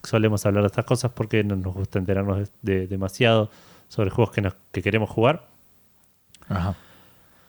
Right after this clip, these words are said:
Speaker 1: Pero esto nos llevó a lo que puede lle-, lo que podría llegar a ser la pregunta fandango de la semana.
Speaker 2: Perdón, eh, porque hay varios que dicen, "How to get, eh, Gyarados en Pokémon Snap". Para mí es, eh,
Speaker 1: Get
Speaker 2: eh,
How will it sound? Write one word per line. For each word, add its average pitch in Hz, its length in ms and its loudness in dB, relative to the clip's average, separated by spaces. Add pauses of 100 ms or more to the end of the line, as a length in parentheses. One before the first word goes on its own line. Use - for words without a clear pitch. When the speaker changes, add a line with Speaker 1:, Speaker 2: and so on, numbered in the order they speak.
(280)
Speaker 1:
Pero 175 160 2
esto 190 160 2
nos 165 160 2
llevó 160 400 2
a 131 100 0
lo 127 140 2
que 127 80 0
puede 135 220 2
lle-, 127 340 -2
lo 117 160 0
que 123 80 -2
podría 143 220 2
llegar 131 200 -2
a 113 40 -2
ser 131 120 -2
la 123 120 2
pregunta 120 380 0
fandango 113 600 2
de 101 160 2
la 101 120 0
semana. 117 400 -2 (140)
Speaker 2:
Perdón, 143 340 0
eh, 151 160 0
porque 139 220 -4
hay 147 80 2
varios 156 300 0
que 135 80 0
dicen, 120 340 -2 (140)
"How 147 180 2
to 160 420 0 (280)
get, 135 260 2 (260)
eh, 110 240 -2
Gyarados 135 680 2 (500)
en 113 140 -8
Pokémon 113 380 -4
Snap". 104 240 -2
Para 110 160 -6
mí 135 180 0
es, 127 320 -4
eh, 117 160 0
Speaker 1:
Get 147 200 4
Speaker 2:
eh, 120 120 -14